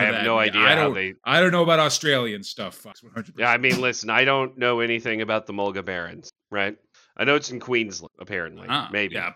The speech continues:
Speaker 2: possibly. I know.
Speaker 1: So,
Speaker 2: Yeah.
Speaker 1: so we now immediately, <laughs> again, every two pages we're jumping back and forth. So it's a little bit of a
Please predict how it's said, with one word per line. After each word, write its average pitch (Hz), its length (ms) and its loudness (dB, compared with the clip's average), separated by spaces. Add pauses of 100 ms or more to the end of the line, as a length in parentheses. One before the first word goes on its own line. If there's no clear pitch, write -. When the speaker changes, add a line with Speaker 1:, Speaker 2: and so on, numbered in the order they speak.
Speaker 2:
possibly. 131 520 -4 (220)
I 120 80 -6
know. 131 280 -2
Speaker 1:
So, 143 360 4 (200)
Speaker 2:
Yeah. 123 220 -10 (240)
Speaker 1:
so 110 640 0 (240)
we 156 220 -6
now 175 400 4 (100)
immediately, 202 640 2
<laughs> - 140 -4
again, 147 460 2
every 185 260 -4
two 185 200 -8
pages 147 480 -6
we're 123 100 -12
jumping 120 380 -8
back 98 260 -4
and 92 100 -16
forth. 85 300 -12
So - 120 -14
it's 98 120 -14
a 110 40 -12
little 123 200 -6
bit 113 180 -4
of 107 100 -6
a 101 180 -4